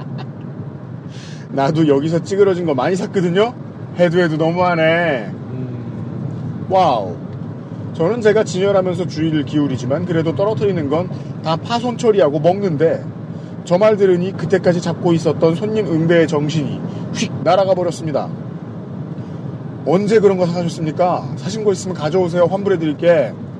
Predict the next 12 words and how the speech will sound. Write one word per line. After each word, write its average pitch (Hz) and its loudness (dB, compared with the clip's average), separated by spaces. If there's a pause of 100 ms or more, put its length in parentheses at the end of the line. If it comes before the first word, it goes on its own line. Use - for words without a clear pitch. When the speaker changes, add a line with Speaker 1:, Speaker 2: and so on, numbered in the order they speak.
(720)
Speaker 1:
아주머니. 135 -6 (960)
"어, 196 4
그래요? 233 4 (580)
자신 180 0
있나 269 6
보지? 254 4 (480)
알았어요." 160 4 (520)
하면서 220 2
아저씨를 175 0
잡아 147 -2
끌고 156 0
나가버렸습니다. 151 0